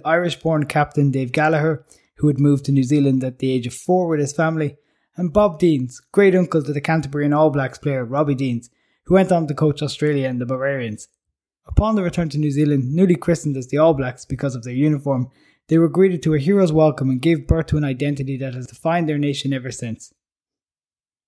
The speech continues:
However, it was not the home nations which gave these All Blacks their fiercest contest on the rugby pitch. This came from another British colony,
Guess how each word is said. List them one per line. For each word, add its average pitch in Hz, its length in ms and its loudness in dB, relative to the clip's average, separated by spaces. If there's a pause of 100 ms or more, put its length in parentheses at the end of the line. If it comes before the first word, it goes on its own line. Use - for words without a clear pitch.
(220)
However, 147 480 2 (160)
it 160 40 0
was 165 180 2
not 220 160 2
the 175 80 4
home 165 260 6
nations 143 400 2
which 135 180 -8
gave 151 300 0
these 139 160 -2
All 147 180 0
Blacks 135 360 -2
their 131 120 -6
fiercest 147 520 -4
contest 139 420 -2
on 135 80 -2
the 131 80 -4
rugby 131 240 -6
pitch. 117 340 -8 (500)
This 165 120 0
came 170 240 2
from 147 140 -2
another 151 320 4
British 139 260 0
colony, 123 520 -4